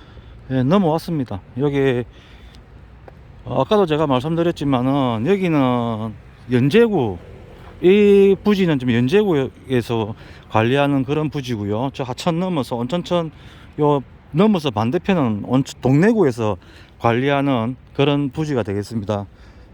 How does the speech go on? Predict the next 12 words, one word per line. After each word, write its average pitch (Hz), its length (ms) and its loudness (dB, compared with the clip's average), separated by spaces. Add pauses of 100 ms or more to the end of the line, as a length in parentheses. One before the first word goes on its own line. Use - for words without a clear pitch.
(320)
어. 110 220 -6 (1120)
그 160 120 2
요 190 300 4 (220)
연제구 156 640 0
이쪽 185 260 0
부지는 143 500 -2 (140)
이 156 80 -4
보-, - 180 -12 (120)
보다시피 165 380 0
좀 127 120 -2
폭이 214 320 -2
넓어요. 147 480 -2